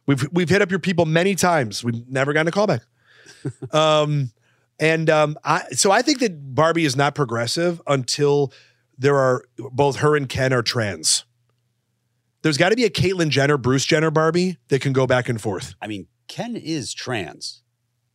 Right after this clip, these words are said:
Speaker 1: You heard it here first, folks.
Speaker 2: There's, I'm just saying, has anybody ever, there's nothing, that's just smooth down there.
Speaker 1: Did anyone ever, I mean, so they're both women.
Speaker 2: They're both.
Speaker 1: Yeah.
Speaker 2: Yeah. I mean, well, yeah, she's
Speaker 1: It was Kim.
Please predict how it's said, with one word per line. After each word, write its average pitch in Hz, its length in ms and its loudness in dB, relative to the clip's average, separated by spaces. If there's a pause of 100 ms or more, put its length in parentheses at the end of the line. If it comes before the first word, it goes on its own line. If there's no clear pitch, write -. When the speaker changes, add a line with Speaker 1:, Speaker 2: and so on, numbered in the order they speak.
(1040)
Speaker 1:
You 113 160 -2
heard 117 140 0
it 117 80 0
here 117 140 0
first, 101 260 -4
folks. 95 320 -10 (200)
Speaker 2:
There's, 120 280 -8 (100)
I'm 135 120 -4
just 160 160 -6
saying, 110 280 -4
has 90 120 -12
anybody 131 240 -12
ever, 123 180 -10 (420)
there's 117 180 -10
nothing, 110 300 -8
that's 113 200 -12
just 123 220 -4
smooth 180 360 -2
down 85 200 -8
there. 170 120 2
Speaker 1:
Did 170 60 0
anyone 180 300 2
ever, 160 340 0 (180)
I 135 100 0
mean, 143 380 0 (200)
so 165 200 0
they're 165 120 4
both 147 260 2
women. 139 360 0 (260)
Speaker 2:
They're 147 200 -4
both. 160 640 -6
Speaker 1:
Yeah. 139 320 2
Speaker 2:
Yeah. 131 360 -2
I 113 60 -8
mean, 127 200 -6
well, 135 180 -2
yeah, 139 140 -2
she's 147 260 -6
Speaker 1:
It 151 80 2
was 160 160 2
Kim. 135 460 0